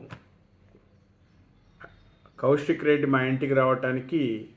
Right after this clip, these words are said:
టైమ్ ఇస్తున్నాను, ఒకవేళ ఆయన రాకపోతే నేనే వెళ్తానని" చెప్పి అరకపూడి గాంధీ అనే ఆయన కౌశిక్ రెడ్డి ఇంటి మీదకి తన యొక్క కార్యకర్తలను తీసుకుని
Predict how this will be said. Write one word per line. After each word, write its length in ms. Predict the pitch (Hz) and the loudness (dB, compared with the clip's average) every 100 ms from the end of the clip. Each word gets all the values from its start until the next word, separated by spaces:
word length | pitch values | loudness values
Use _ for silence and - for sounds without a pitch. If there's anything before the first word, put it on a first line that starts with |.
| _ - | _ -2
టైమ్ 220 | 127 139 | 0 0
ఇస్తున్నాను, 480 | 135 - 127 120 92 | 0 -4 -6 -6 -6
ఒకవేళ 380 | 135 131 135 131 | -6 2 4 4
ఆయన 160 | 123 | 0
రాకపోతే 540 | 117 127 131 135 135 127 | 0 -2 -2 -10 -6 -4
నేనే 340 | 127 131 123 | -2 -2 -2
వెళ్తానని" 480 | 117 117 113 117 110 | -4 -6 -6 -6 -8
చెప్పి 300 | 107 185 156 | -8 -4 -2
అరకపూడి 480 | 120 127 127 131 113 | -2 -4 -6 -8 -4
గాంధీ 400 | 113 113 113 110 | -4 -4 -4 -6
అనే 160 | 107 | -6
ఆయన 200 | 110 135 | -10 -12
కౌశిక్ 500 | 143 127 127 - - | -4 -2 -2 -6 -6
రెడ్డి 220 | 113 110 | -6 -4
ఇంటి 180 | 110 107 | -8 -8
మీదకి 420 | 113 110 117 - | -8 -6 -8 -8
తన 240 | 165 123 117 | -10 -8 -6
యొక్క 200 | 110 104 | -8 -10
కార్యకర్తలను 720 | 117 110 110 107 - 107 104 | -8 -8 -6 -8 -8 -12 -12
తీసుకుని 640 | 107 - - 131 120 107 | -16 -16 -10 -8 -8 -12